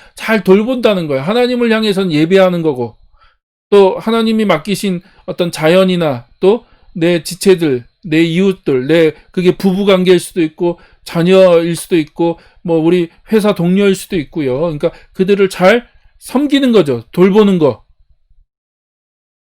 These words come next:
그리고 또, 어, 그 안에서 어떻게 해요? 하나님 말씀에 순종하는 거죠. 그, 그 에덴 동산 안에서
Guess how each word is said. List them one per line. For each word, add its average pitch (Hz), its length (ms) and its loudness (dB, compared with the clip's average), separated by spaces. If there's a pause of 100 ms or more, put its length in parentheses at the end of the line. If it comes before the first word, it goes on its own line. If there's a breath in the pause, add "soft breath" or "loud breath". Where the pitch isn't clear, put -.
(380)
그리고 175 360 0
또, 233 300 2 (560 soft breath)
어, 131 220 -10
그 220 340 2
안에서 180 540 2
어떻게 160 400 -2
해요? 262 220 0
하나님 208 420 -2
말씀에 190 560 0 (420 soft breath)
순종하는 254 640 0
거죠. 156 280 0
그, 185 200 2
그 165 260 0 (220 soft breath)
에덴 175 320 0
동산 165 460 -2 (400)
안에서 156 720 0